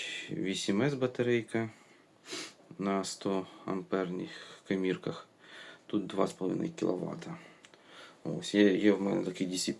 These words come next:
D C перетворювач, він двадцять, двадцяти до тридцяти по входу і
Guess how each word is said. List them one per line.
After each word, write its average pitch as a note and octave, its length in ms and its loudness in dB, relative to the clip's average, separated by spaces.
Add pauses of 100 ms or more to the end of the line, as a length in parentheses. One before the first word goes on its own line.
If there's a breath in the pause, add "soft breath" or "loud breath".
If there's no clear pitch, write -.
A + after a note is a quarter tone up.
D - 40 -4
C - 180 -2
перетворювач, C3+ 880 6
він G2+ 180 2
двадцять, G#2 640 4
двадцяти G2 460 4
до G2 120 6
тридцяти F#2+ 440 2
по G2 160 2
входу A2 560 4 (100)
і C3 480 2